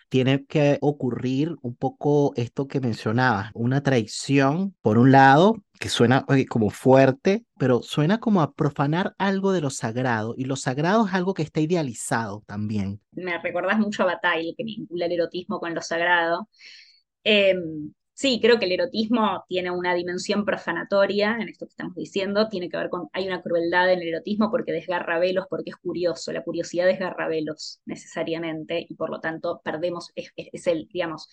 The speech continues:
Speaker 2: perdemos algo cuando curioseamos, ¿no?
Speaker 1: Ujú.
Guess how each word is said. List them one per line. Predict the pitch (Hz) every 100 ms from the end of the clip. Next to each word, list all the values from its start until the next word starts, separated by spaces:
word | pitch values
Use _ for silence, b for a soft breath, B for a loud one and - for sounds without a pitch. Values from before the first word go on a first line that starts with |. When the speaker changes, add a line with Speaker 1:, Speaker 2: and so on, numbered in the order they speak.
| B B - _
Speaker 2:
perdemos | - 190 214 240 220 202
algo | 175 165 160
cuando | - 156
curioseamos, | - 165 160 - 78 76 - - - -
¿no? | 120 113 135
Speaker 1:
Ujú. | 311 -